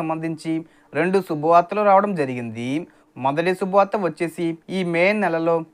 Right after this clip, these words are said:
కొత్త రేషన్ కార్డులకు సంబంధించి ఎవరైతే అప్లై చేసుకున్నారో వాళ్ళందరికీ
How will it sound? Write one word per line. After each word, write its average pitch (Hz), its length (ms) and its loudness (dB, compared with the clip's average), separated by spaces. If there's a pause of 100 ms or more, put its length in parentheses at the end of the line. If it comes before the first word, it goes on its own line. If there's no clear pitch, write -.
కొత్త 143 300 0
రేషన్ 185 260 0
కార్డులకు 196 300 0
సంబంధించి 160 540 -4 (440)
ఎవరైతే 147 420 -2 (500)
అప్లై 196 260 2 (100)
చేసుకున్నారో 156 560 0 (440)
వాళ్ళందరికీ 156 600 0